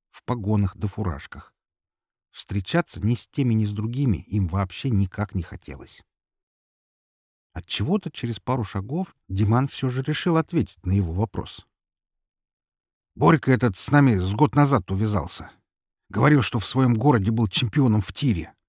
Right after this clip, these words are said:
что в армии служил, что..." Диман хмыкнул презрительно.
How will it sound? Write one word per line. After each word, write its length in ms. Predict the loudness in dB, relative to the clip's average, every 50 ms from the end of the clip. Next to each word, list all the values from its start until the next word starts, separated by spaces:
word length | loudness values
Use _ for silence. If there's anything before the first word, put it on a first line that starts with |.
| _ _ _
что 220 | -14 -8 -4 0 2
в 40 |
армии 320 | 4 6 6 6 4 2 2
служил, 560 | 0 0 -2 -2 0 0 0 -2 -2 -4 _ _
что..." 300 | -10 -4 -2 -2 -2 -2 -6 _ _ _ _ _ _ _ _ _ _ _ _ _ _
Диман 320 | -12 -8 -6 -6 -6 -6 -8
хмыкнул 440 | -8 -8 -8 -8 -8 -10 -16 -16 -12
презрительно. 560 | -10 -8 -8 -8 -10 -12 -14 -16 -18 -18